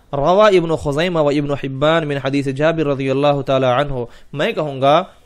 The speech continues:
कि इमाम इब्न खुज़ैमा और इब्न हिब्बान ने जाबिर रज़ियल्लाहु ताला अन्हु की हदीस नकल की कि अल्लाह के पाक पैगंबर अलैहिस्सलातु वस्सलाम ने रमज़ान में हमें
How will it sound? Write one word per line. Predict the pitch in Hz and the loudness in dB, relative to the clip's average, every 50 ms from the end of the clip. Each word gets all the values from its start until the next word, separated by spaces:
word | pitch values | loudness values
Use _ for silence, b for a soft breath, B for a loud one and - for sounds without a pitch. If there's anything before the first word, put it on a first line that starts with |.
| - | -2
कि | - 156 | 0 2
इमाम | 147 151 143 147 156 165 156 | 2 2 2 0 0 0 0
इब्न | 143 143 143 139 | -2 -2 -4 -6
खुज़ैमा | - - 143 135 147 156 160 156 143 | -4 -4 -4 -2 -2 -2 0 0 0
और | 143 139 | 2 2
इब्न | 139 135 | 0 -2
हिब्बान | 135 127 135 135 131 135 135 151 165 170 | -4 -6 -6 -6 -2 0 0 0 0 -2
ने | 170 180 180 160 | -4 -6 -4 0
जाबिर | 143 139 131 135 139 127 | 0 0 2 2 0 -2
रज़ियल्लाहु | 135 127 127 135 131 131 131 131 131 127 | -2 -2 0 -2 -2 0 0 0 -2 -2
ताला | 127 135 135 135 135 | -2 -2 -2 0 -2
अन्हु | 123 139 160 160 143 | -2 -4 -4 -6 -6
की | 127 139 | -6 -6
हदीस | 139 135 135 175 214 - | -6 -4 -4 -4 -4 -4
नकल | 180 160 147 156 151 139 | -6 -4 -2 -2 -2 0
की | - 151 147 143 143 B B B B - | 0 -2 -2 -2 -4 B B B B -6
कि | 147 139 | -4 -2
अल्लाह | - 151 143 139 139 131 | -2 -2 -2 -2 -2 -2
के | 135 135 - - | -6 -8 -2 0
पाक | 135 135 131 127 - - | 2 2 2 0 -2 -2
पैगंबर | - 131 127 147 170 170 151 143 | -4 0 0 0 2 2 2 2
अलैहिस्सलातु | 135 131 135 135 127 - 139 127 127 123 123 127 | 4 2 0 -2 -2 -4 -4 -2 -2 -2 -2 -4
वस्सलाम | 123 123 - - 127 123 123 123 127 | -6 -6 -6 -6 -4 -4 -4 -4 -4
ने | 127 135 156 170 190 208 208 B B B B B _ | -6 -6 -4 -2 -4 -4 -6 B B B B B _
रमज़ान | - 135 131 127 127 120 131 127 127 127 | -4 -4 -2 -2 -4 -2 -2 -2 -2 -2
में | 127 127 151 175 | -4 -4 -6 -6
हमें | 156 131 135 135 160 | -6 -6 -8 -8 -10